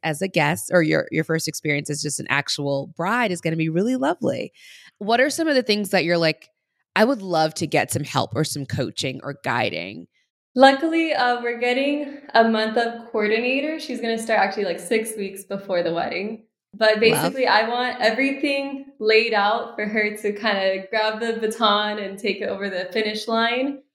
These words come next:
Speaker 2: Also, summer is gonna come to an end. Theoretically,
Speaker 1: Hmm.
Speaker 2: I would have wanted to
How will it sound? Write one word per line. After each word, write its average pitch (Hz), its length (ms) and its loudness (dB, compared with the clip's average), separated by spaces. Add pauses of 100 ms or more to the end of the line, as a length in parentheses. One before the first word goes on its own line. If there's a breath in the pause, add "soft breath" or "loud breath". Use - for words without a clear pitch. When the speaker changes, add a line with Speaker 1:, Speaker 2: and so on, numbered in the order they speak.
Speaker 2:
Also, 262 460 4
summer 240 240 0
is 262 160 -2
gonna 233 260 0
come 233 280 -4
to 226 120 -6
an 214 180 0
end. 254 600 0
Theoretically, 226 960 2
Speaker 1:
Hmm. - 80 -4
Speaker 2:
I 196 180 4
would 214 140 2
have 214 160 2
wanted 202 480 -2
to - 140 -16